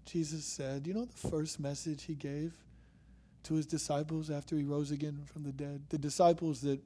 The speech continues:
screwed up pretty bad when he needed them the most, right?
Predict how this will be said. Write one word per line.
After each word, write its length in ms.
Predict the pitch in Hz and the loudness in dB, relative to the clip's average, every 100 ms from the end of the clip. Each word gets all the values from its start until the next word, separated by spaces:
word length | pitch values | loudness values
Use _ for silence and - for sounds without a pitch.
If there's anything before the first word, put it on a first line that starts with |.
| - - | -10 -14
screwed 380 | - - 147 135 | -8 2 4 4
up 240 | 117 - | 0 -4
pretty 160 | 143 120 | -4 -2
bad 320 | 123 113 110 - - - - - - - - - - - | 0 0 -2 -10 -20 -20 -20 -20 -20 -20 -20 -20 -14 -4
when 140 | 139 | -2
he 80 | 131 | 0
needed 260 | 131 123 | 0 -2
them 100 | 117 | -4
the 60 | 117 | -4
most, 400 | 120 104 101 - | -4 -4 -8 -6
right? 240 | 123 123 | -4 -4